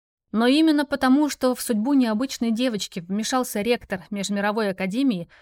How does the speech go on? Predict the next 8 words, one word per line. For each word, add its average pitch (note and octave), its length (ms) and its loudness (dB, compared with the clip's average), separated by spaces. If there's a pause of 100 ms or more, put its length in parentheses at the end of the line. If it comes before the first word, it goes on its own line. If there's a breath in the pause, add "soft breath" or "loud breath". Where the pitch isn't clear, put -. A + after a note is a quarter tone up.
(120 soft breath)
она G#3+ 240 0
всё D4 240 -4
ещё C4+ 220 -2
не B3+ 160 4
покинула A3+ 540 -2
стены G3+ 360 -2
учебного F#3 480 -4
заведения. F#3+ 600 -6